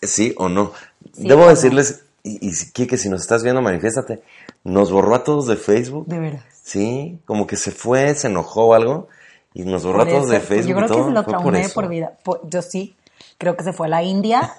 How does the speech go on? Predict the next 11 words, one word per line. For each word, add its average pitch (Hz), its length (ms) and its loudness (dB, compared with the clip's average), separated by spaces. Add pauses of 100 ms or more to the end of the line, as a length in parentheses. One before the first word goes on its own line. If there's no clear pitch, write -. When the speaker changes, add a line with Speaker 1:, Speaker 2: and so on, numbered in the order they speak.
Speaker 2:
a 180 100 0
como 190 220 4
<laughs> - 0 -
reencontrar 196 760 4
su 233 100 -2
zen, 208 540 0
a, 185 320 4
a 180 140 -2
quitarse 185 500 0
esa 220 140 -6
imagen. 208 560 0